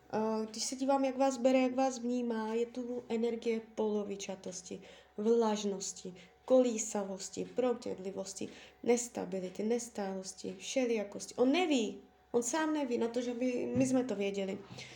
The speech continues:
On to nebere tak jako, eh, vážně.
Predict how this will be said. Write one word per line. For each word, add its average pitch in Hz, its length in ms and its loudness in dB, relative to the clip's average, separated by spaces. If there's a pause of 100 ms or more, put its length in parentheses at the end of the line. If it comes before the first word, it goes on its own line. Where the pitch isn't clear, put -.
(160)
On 247 160 2
to 277 120 4
nebere 269 500 4
tak 254 260 -2
jako, 247 760 0 (1200)
eh, 220 640 0
vážně. 202 540 -2